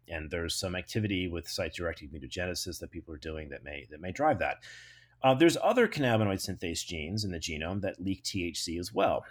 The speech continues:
So none of these synthase genes are, are, are really faithful. They're promiscuous. They make a little bit of side product that, that, uh, is usually made by a specialized enzyme. So, um, one thought, uh, is still a theory, but we're, what, what,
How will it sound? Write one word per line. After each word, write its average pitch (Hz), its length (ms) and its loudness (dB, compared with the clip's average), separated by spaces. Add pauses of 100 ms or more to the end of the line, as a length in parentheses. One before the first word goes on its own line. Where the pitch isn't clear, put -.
So - 180 0
none 120 240 4
of 151 100 2
these 135 240 6
synthase 123 440 2
genes 95 520 0
are, 90 520 2
are, 95 220 2
are 92 80 0
really 104 220 2
faithful. 98 560 2
They're 78 100 -4
promiscuous. 101 760 0
They 85 180 -2
make 95 240 -2
a 98 80 -2
little 117 320 4
bit 104 300 2
of 92 260 0
side 101 340 0
product 78 440 -2
that, 82 140 -2 (520)
that, 85 260 -2
uh, 80 140 0
is 90 160 -4
usually 117 340 4
made 87 340 0
by 82 380 4 (320)
a - 40 -8
specialized 92 600 0
enzyme. 65 400 -10
So, 104 320 4 (520)
um, 95 480 4
one 127 400 6
thought, 104 560 6
uh, 110 400 4
is 104 200 2
still 117 360 6
a 101 40 0
theory, 107 460 4
but 104 260 4
we're, 98 300 2
what, 98 240 0
what, 98 160 0